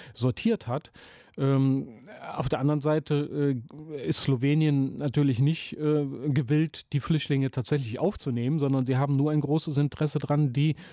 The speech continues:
durchschnell-, möglichst schnell von einer Grenze zur, bis zur österreichischen halt eben weiter, äh, zu führen. Aber selbst das, ich meine, bei diesen Zahlen jetzt täglich dreizehntausend oder sowas,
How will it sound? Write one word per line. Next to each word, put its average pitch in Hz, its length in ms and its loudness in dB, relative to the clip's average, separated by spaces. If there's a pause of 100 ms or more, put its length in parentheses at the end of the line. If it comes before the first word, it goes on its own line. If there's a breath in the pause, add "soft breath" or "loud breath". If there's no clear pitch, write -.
(140 loud breath)
durchschnell-, 139 540 -2
möglichst 156 400 0
schnell 165 300 2
von 151 200 -2
einer 156 220 0
Grenze 156 300 0
zur, 156 280 2
bis - 240 -6
zur - 120 -4
österreichischen 151 600 -2
halt 143 140 2
eben 127 240 0
weiter, 151 300 0 (420 loud breath)
äh, 131 140 0
zu 135 160 -2
führen. 147 400 0
Aber 135 200 0
selbst 131 380 0
das, 180 280 0
ich 135 140 -6
meine, 143 200 2
bei 127 80 2
diesen 151 420 2
Zahlen 170 420 0
jetzt 147 360 0
täglich 165 400 0
dreizehntausend 156 840 -2
oder 160 160 2
sowas, 156 300 0